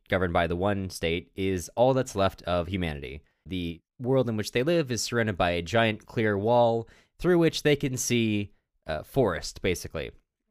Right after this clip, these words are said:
And they look upon that as a sign of the savagery outside of their little rational paradise.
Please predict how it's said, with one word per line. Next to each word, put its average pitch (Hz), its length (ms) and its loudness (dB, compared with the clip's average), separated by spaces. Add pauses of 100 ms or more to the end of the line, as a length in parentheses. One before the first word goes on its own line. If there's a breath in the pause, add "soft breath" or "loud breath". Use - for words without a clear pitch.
And 98 460 -2
they 107 440 4 (100)
look 123 180 0
upon 98 300 0
that 92 200 4
as 85 200 -2
a 92 60 -4
sign 90 280 0
of 82 100 -4
the 87 60 -6
savagery 82 760 -2 (540)
outside 107 440 2
of 82 100 -6
their 87 380 -2 (340)
little 95 380 -6 (100)
rational 101 440 0
paradise. 80 680 -4